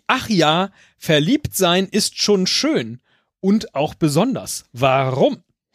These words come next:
Erstens, die Hirntätigkeit verlagert sich zu einem Drittel stärker auf die rechte Gehirnhälfte, während die andere ihre allgemeine Aktivität stark reduziert.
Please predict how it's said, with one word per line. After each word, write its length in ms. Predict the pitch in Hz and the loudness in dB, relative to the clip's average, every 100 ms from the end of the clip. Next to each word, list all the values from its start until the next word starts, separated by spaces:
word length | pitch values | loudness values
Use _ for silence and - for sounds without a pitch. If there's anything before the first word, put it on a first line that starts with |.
| - - - _ - _ _ _ _ _ _ _ _ 185 | -20 -20 -20 _ -20 _ _ _ _ _ _ _ _ 0
Erstens, 520 | 233 - 117 - - - | 0 -4 -8 -10 -10 0
die 140 | 214 | 2
Hirntätigkeit 880 | 170 339 370 - 175 147 - 147 120 | 4 2 0 0 0 -2 -4 -2 -2
verlagert 400 | - 165 240 254 | 0 0 2 0
sich 180 | 233 - | -4 -6
zu 200 | - - | -8 -4
einem 280 | 190 269 262 | 0 0 0
Drittel 320 | 185 - 208 | 0 0 -2
stärker 360 | - 190 214 196 | 2 0 2 -2
auf 100 | - | 0
die 140 | 165 | 0
rechte 340 | 143 233 - | 0 -2 -4
Gehirnhälfte, 720 | 139 120 117 117 139 - 202 233 - - | -6 -6 -6 -4 -6 -2 -2 -2 -14 -4
während 300 | 156 180 185 | 0 2 0
die 140 | 156 - | -4 -2
andere 440 | 190 254 247 156 165 | 0 2 2 2 0
ihre 380 | 160 147 - | 0 -2 -2
allgemeine 560 | 156 196 202 165 165 165 | 0 2 2 2 0 -2
Aktivität 720 | 160 - 160 143 - 151 170 _ | -6 -6 -10 -6 -2 -2 -2 _
stark 520 | - - - 131 139 139 | -16 -6 -2 0 -2 -4
reduziert. 680 | 143 143 - 190 - - | -6 -6 -6 -6 -8 -16